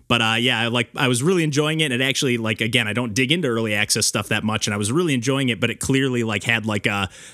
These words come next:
there's more levels coming soon. So after, like, this, it was either the second or third stage, and it's kind of like a twin stick shooter platformer roguelike. Um, and I really love the main kind of conceit of the game is you're basically, like, this kid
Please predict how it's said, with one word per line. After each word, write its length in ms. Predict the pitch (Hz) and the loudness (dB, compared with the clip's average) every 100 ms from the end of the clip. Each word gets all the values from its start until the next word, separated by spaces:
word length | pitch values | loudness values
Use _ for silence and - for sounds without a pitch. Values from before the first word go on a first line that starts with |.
| - | 2
there's 220 | 139 127 | 2 4
more 420 | 151 156 151 143 139 | 2 2 0 -2 0
levels 440 | 127 143 143 127 | 0 2 2 0
coming 280 | - 143 127 | 0 2 2
soon. 240 | - 127 | 2 0
So 100 | 104 | 0
after, 220 | 113 110 | 0 0
like, 160 | 110 107 | 0 0
this, 180 | 110 98 | 0 0
it 320 | 113 - 117 | -2 -4 -2
was 140 | 143 | 0
either 160 | 175 156 | 0 0
the 100 | 123 | 0
second 360 | - 151 143 127 | 2 2 0 0
or 60 | |
third 320 | 110 147 127 | 0 0 0
stage, 400 | 104 - 120 107 | 0 2 2 2
and 100 | 98 | -2
it's 120 | 101 - | -4 0
kind 140 | 117 | 0
of 60 | 107 | 0
like 120 | 104 | -2
a 60 | |
twin 320 | 98 - 135 123 | -2 2 2 2
stick 260 | - 117 | 0 -2
shooter 420 | - - 127 113 | 0 2 2 0
platformer 840 | 104 - 120 113 127 113 113 110 107 | -2 0 0 0 0 2 2 0 0
roguelike. 640 | 107 113 113 123 127 - - - - - | 0 0 0 0 -2 -4 -16 -20 -20 -4
Um, 560 | 107 113 101 98 95 92 _ _ _ _ - | 0 0 0 0 -2 -4 _ _ _ _ -2
and 120 | 135 | 2
I 40 | |
really 420 | 127 123 151 170 139 | 2 2 0 2 2
love 280 | 127 127 | 2 0
the 60 | 110 | 0
main 300 | 113 135 143 | 2 2 0
kind 180 | 135 117 | 0 0
of 60 | |
conceit 500 | - 101 - 170 175 | 0 0 0 0 -2
of 120 | 123 107 | -2 0
the 60 | |
game 320 | 113 113 110 | 0 0 0
is 100 | 107 | -2
you're 100 | 104 | -2
basically, 360 | 98 117 - 113 | 0 0 0 0
like, 180 | 104 95 | -2 -2
this 160 | 104 | 0
kid 460 | - - 170 160 143 | 0 2 2 2 -2